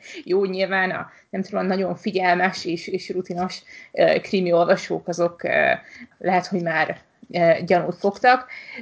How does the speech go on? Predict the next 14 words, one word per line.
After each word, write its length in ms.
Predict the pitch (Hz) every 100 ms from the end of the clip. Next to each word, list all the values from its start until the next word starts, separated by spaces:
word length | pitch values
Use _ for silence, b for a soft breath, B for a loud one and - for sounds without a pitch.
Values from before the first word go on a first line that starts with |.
| -
de, 800 | 190 180 175 175 180 175 180 - -
de 200 | 202 196
szerintem, 840 | - 190 185 190 190 185 185 175
amikor 460 | 180 185 180 - 170
a 60 |
legtöbben 500 | 170 185 - 170 170
ezt 240 | 160 170 165
először 440 | 165 175 - -
olvastuk, 680 | 156 165 208 214 - 208 -
akkor 300 | 190 208 190
ugyanúgy 380 | 202 196 180
a 60 | 175
homlokunkat 640 | 185 175 170 185 165 170
csapkodtuk, 720 | - 165 - 175 - 170 -